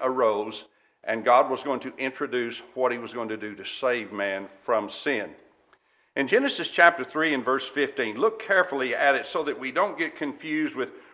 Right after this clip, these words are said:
her seed, his seed, and bruise and head and all this kind of, uh, confusion if we're not careful. "I will put enmity between you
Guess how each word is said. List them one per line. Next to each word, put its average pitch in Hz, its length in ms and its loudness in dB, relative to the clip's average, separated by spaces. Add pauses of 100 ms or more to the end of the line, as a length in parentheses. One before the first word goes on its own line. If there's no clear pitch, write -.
her 170 180 2
seed, 151 340 -2
his 147 280 -2
seed, 135 420 -4 (200)
and 131 180 -4
bruise 135 380 0
and 127 80 -8
head 127 260 -2
and 120 140 -6
all 120 200 2
this 113 140 -4
kind 104 200 -10
of, 90 60 -12 (360)
uh, 98 160 2
confusion 127 720 -4
if 117 160 -4
we're 120 60 -4
not 123 220 6
careful. 120 460 4 (640)
"I 233 320 6
will 202 200 0
put - 320 -2
enmity 131 580 0
between 123 720 -4
you 185 640 -8